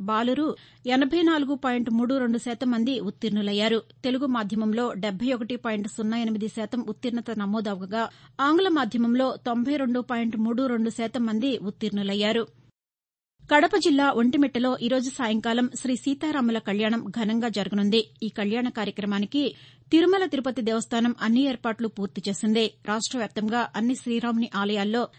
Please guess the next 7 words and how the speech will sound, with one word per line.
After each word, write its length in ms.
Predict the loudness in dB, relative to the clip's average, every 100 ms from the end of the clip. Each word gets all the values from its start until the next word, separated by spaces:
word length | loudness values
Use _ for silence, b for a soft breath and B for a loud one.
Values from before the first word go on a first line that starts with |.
| b
శ్రీరామనవమి 720 | -4 2 4 6 4 6 4
రోజున 420 | 4 2 2 0 0
కళ్యాణం 400 | -4 -2 0 0 0
నిర్వహిస్తారు. 640 | -2 -4 -4 -2 0 0 -2
ఒంటిమిట్ట 420 | -4 0 0 0 -2
పుణ్యక్షేత్రంలో 720 | -2 -2 -4 -6 -2 -2 0
మాత్రం 400 | -2 -2 -4